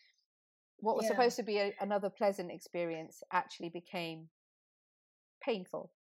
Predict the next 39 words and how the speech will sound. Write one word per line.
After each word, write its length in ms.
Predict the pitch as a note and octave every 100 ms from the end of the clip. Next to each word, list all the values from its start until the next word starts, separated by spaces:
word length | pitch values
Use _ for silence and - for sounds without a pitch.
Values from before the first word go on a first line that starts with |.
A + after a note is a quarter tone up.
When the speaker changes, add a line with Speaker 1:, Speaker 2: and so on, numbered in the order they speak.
| _ _ _ _ _
Speaker 1:
But 140 | - A#3+
we 100 | C4
came 260 | C#4+ B3
out 260 | A3+ G3+ G#3
of 100 | F#3
it, 160 | D3
Speaker 2:
Mm. 60 | -
Speaker 1:
and, 220 | E3 E3
and 280 | - F3 F3+ F3 -
she 180 | - F#3+
was 140 | F#3
thriving 640 | - F#3 F#3 F3 D3+ E3+ - _
by 120 | F3
the 100 | D#3
time 240 | D#3+ E3 D#3
we 60 |
released 340 | D#3 D#3 E3+ -
her 60 | F#3
tongue 140 | C4
Speaker 2:
Did 80 | -
she 100 | D4
Speaker 1:
tie. 80 | C4+
Speaker 2:
have 200 | B3 B3 A#3
the, 540 | A3+ G#3+ G#3+ F#3+ - - _ _ _ _ _ _ _ _ -
so 180 | B3 G#3+
it's 100 | B3
just 160 | A3+
a 40 | A3
tongue 300 | A#3+ G#3+ G3
tie 180 | G3+ F3+
that 120 | F3
had 140 | F#3 -
to 60 |
be 100 | F3+
released. 320 | F3 F3 E3 G3+
What 80 |
about 180 | F#3 F3+
the 60 | F3+
lip 240 | F3+ -